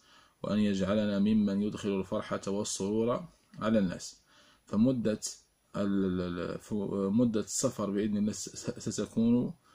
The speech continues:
أسبوعا بإذن الله عز وجل. آه، وهذا ال-، الفيديو وضعته لكل متابعي على قناة اليوتيوب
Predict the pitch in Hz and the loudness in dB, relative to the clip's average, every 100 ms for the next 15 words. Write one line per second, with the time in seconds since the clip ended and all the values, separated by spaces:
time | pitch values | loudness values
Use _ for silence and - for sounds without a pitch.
0 | - _ - 107 - 113 107 104 117 113 | -20 _ -8 -6 0 2 4 2 0 -2
1 | 101 104 101 104 104 95 104 95 98 95 | -2 0 0 0 0 0 -2 -2 0 0
2 | 95 120 170 - _ _ _ - 107 110 | 0 -2 -4 -14 _ _ _ -4 0 2
3 | 107 - 110 123 135 123 110 98 - 98 | 2 0 0 0 0 2 0 0 -4 -4
4 | 92 - - - 101 101 110 101 98 117 | -4 -6 -10 -10 -4 0 2 2 4 4
5 | 113 - 117 131 123 110 - 117 104 101 | 2 0 0 0 -2 -4 0 2 2 0
6 | - 110 101 98 107 101 92 98 - 98 | 0 0 2 0 2 0 0 -2 -4 -2
7 | 107 - 98 90 117 | -2 -4 -8 -2 2